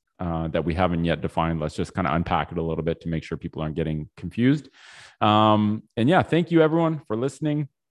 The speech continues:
Uh, we'll catch you next time at the Bitcoin Store for another conversation. And if you enjoy the content, you can support the project by going to bitcoinstore dot com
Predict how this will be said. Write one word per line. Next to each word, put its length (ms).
Uh, 240
we'll 140
catch 300
you 40
next 200
time 220
at 80
the 60
Bitcoin 380
Store 300
for 140
another 280
conversation. 800
And 160
if 140
you 80
enjoy 240
the 80
content, 500
you 80
can 140
support 340
the 60
project 560
by 80
going 240
to 100
bitcoinstore 480
dot 180
com 340